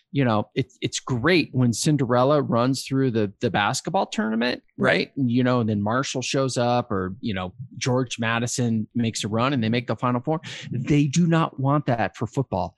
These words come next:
Speaker 1: They
Speaker 2: Right.
Speaker 1: want big names. They want big brands. And, and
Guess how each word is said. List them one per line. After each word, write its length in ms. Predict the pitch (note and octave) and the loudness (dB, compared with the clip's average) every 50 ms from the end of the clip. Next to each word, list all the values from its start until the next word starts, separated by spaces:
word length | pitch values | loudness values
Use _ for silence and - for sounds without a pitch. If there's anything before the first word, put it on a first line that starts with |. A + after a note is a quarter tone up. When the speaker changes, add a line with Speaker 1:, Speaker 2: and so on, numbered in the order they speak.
| - - | -20 -8
Speaker 1:
They 140 | D#3 A#2 A#2+ | -2 0 0
Speaker 2:
Right. 80 | A#2 A2 | 0 2
Speaker 1:
want 220 | A2 G2 - - - _ _ | 0 -2 -4 -6 -12 _ _
big 220 | C#3 D3+ E3+ F3 | 0 0 2 2
names. 480 | G3 F3+ E3 D#3+ D3+ D3 C#3+ B2+ - - | 2 2 4 4 4 2 2 0 0 -2
They 100 | A2 G#2 | -4 -4
want 300 | G2 G#2+ G2+ G2 F#2+ - _ | -2 -2 -4 -4 -6 -6 _
big 240 | - E3 F#3 F3 D#3 | 0 0 0 0 0
brands. 560 | D#3+ D3+ D3 C#3+ C#3 C3 B2 A#2+ A#2 G#2+ - _ - - F3 - - _ _ _ - | -2 0 2 2 2 2 2 0 -2 -4 -6 _ -18 -20 -20 -20 -20 _ _ _ 0
And, 180 | C#3+ C#3+ D#3 - - - | 0 0 0 -2 -6 -6
and 300 | - D#3 D3 C#3+ C#3 - | -2 0 2 2 2 -2